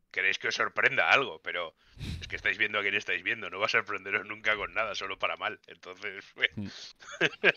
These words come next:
Speaker 2: Es que a veces olvido que es el de Batman versus Superman, perdón.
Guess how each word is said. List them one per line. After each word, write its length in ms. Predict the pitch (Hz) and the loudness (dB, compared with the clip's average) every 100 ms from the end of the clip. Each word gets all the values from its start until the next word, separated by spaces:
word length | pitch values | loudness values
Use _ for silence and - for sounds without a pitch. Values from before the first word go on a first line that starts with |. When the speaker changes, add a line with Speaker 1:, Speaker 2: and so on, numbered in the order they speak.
| - - - - - - - _ _ - | 0 -20 -20 -18 -14 -14 -14 _ _ -4
Speaker 2:
Es 120 | 135 | 6
que 60 | 180 | 10
a 40 | |
veces 220 | 180 175 | 10 12
olvido 320 | 175 147 156 165 | 10 10 8 8
que 80 | |
es 60 | 151 | 8
el 100 | 139 | 6
de 80 | 143 | 6
Batman 340 | 139 143 143 | 4 6 4
versus 220 | 135 120 | 4 2
Superman, 420 | 113 101 101 104 98 | 2 0 -2 -4 -4
perdón. 340 | 98 98 | -6 -6